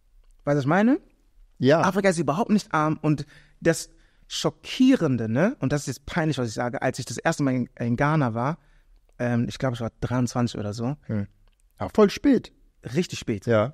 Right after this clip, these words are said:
Speaker 1: Richtig spät.
Speaker 2: Also gemessen an dem, dass ihr, also ich sag mal so, wenn ihr jetzt, äh, komplett schwarz bist und aus Ghana kommt, ihr habt ja Verwandtschaft da. Vorher ist
Speaker 1: Ja.
Speaker 2: ja einfacher als für mich
Speaker 1: Ja,
Speaker 2: jetzt.
Speaker 1: ja.
Speaker 2: Ich kenn ja da niemanden.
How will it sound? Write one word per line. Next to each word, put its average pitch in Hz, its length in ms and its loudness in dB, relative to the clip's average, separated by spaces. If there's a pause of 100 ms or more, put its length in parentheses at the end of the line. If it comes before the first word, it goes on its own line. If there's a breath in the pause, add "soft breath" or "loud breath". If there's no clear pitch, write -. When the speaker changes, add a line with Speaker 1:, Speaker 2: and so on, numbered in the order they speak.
Speaker 1:
Richtig 151 440 2
spät. - 320 -8 (300)
Speaker 2:
Also 139 180 2
gemessen 156 280 2
an 143 80 4
dem, 147 160 4
dass 139 160 0
ihr, 131 240 4 (140)
also 123 260 -2
ich 113 60 -2
sag - 80 -2
mal 151 120 0
so, 135 120 0
wenn 135 100 2
ihr 131 60 2
jetzt, - 260 -10
äh, 117 220 -2
komplett 135 360 -2
schwarz 165 260 0
bist - 120 -6
und 135 240 0
aus 139 160 -2
Ghana 151 220 4
kommt, 139 180 -2
ihr 139 80 4
habt - 140 0
ja 127 100 4
Verwandtschaft 120 560 -2
da. 85 120 -8
Vorher 127 240 2
ist - 60 -4
Speaker 1:
Ja. 139 80 0
Speaker 2:
ja - 40 -6
einfacher 139 380 0
als 135 180 2
für 208 60 0
mich 214 220 2
Speaker 1:
Ja, 113 60 2
Speaker 2:
jetzt. - 80 -2
Speaker 1:
ja. - 20 -
Speaker 2:
Ich - 40 -10
kenn 139 120 2
ja 131 60 4
da 120 120 2
niemanden. 135 280 0